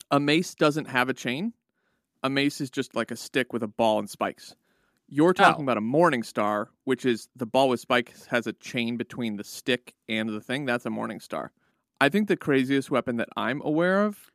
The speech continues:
Speaker 1: is a chain whip or a rope dagger,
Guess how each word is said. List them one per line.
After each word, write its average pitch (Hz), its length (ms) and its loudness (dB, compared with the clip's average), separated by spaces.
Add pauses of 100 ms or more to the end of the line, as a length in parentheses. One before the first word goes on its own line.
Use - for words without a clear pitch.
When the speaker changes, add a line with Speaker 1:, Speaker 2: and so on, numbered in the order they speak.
(560)
Speaker 1:
is 123 800 0 (240)
a 113 100 -2
chain 135 520 -6
whip 220 260 -4 (460)
or 131 520 4
a 117 380 -2 (360)
rope 117 380 -2
dagger, 92 460 -4